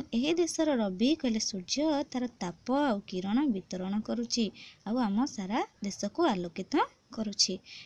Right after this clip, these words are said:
ଏବଂ ଏଠାରେ ଥିବା ସମ-, ସ୍ୱଚ୍ଛ ସ୍ନିଗ୍ଧ ଜଳ, ନଦୀ, ପୁଷ୍କରିଣୀ ଆଉ ନଳକୂପ ଆଦିର ଜଳ, ଝରଣାର ଜଳ, ସ୍ୱଚ୍ଛ ଜଳକୁ ଆମେ କ'ଣ କରୁ-, ସ୍ୱଚ୍ଛ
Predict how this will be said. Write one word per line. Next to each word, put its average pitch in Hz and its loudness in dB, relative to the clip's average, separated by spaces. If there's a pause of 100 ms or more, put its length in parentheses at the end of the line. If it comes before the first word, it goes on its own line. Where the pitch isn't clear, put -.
(100)
ଏବଂ 214 0 (360)
ଏଠାରେ 233 -4 (340)
ଥିବା 196 -2
ସମ-, 208 0 (100)
ସ୍ୱଚ୍ଛ - -2 (160)
ସ୍ନିଗ୍ଧ 180 -4 (120)
ଜଳ, 247 2 (500)
ନଦୀ, 208 2
ପୁଷ୍କରିଣୀ 226 2 (560)
ଆଉ 208 0
ନଳକୂପ 208 0 (640)
ଆଦିର 214 2 (320)
ଜଳ, 208 0 (120)
ଝରଣାର 214 0
ଜଳ, 214 2 (280)
ସ୍ୱଚ୍ଛ - -6 (140)
ଜଳକୁ 190 -2
ଆମେ 220 4
କ'ଣ 233 0
କରୁ-, 320 -2
ସ୍ୱଚ୍ଛ - -6